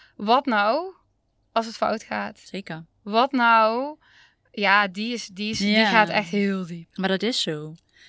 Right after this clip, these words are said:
Speaker 2: Dus je
Speaker 1: Ja.
Speaker 2: hart volgen en je waarde volgen vraagt eigenlijk van je dat je bereid bent om de pijn die dat aanraakt te verdragen.
Speaker 1: Precies.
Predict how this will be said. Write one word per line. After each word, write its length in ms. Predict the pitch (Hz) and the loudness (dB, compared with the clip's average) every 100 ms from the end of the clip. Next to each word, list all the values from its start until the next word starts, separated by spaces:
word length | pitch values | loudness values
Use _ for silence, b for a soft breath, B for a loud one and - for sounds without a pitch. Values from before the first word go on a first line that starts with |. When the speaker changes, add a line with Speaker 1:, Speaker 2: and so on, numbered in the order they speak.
| B | B
Speaker 2:
Dus 180 | - 180 | -6 -2
je 60 | 202 | 4
Speaker 1:
Ja. 60 | |
Speaker 2:
hart 260 | 180 185 - | 4 4 2
volgen 340 | 220 190 185 | 0 0 -2
en 80 | 180 | -4
je 80 | 180 | -4
waarde 360 | 175 196 226 196 | 0 2 0 -2
volgen 680 | 170 170 170 175 190 277 - B B B | -6 -10 -10 -8 -6 -6 -10 B B B
vraagt 480 | - - 226 - - | -4 2 2 2 -4
eigenlijk 520 | 190 233 262 196 - | -2 -2 -2 -6 -6
van 280 | - 180 175 | -6 -6 -4
je 200 | 175 214 | -4 -2
dat 160 | 196 | -4
je 100 | - 165 | -6 -6
bereid 440 | 170 175 214 214 | -4 -2 -2 -2
bent 320 | 180 175 180 | -4 -4 -6
om 140 | 175 170 | -6 -8
de 80 | - | -4
pijn 220 | 202 226 247 | -2 -2 -4
die 80 | |
dat 180 | 175 160 | -8 -10
aanraakt 540 | - 160 165 165 165 - | -10 -10 -10 -10 -10 -12
te 100 | 165 | -20
verdragen. 640 | - - 175 196 160 156 | -18 -12 -12 -12 -18 -18
Speaker 1:
Precies. 600 | - 214 - 208 180 - | -14 -10 -8 -10 -12 -20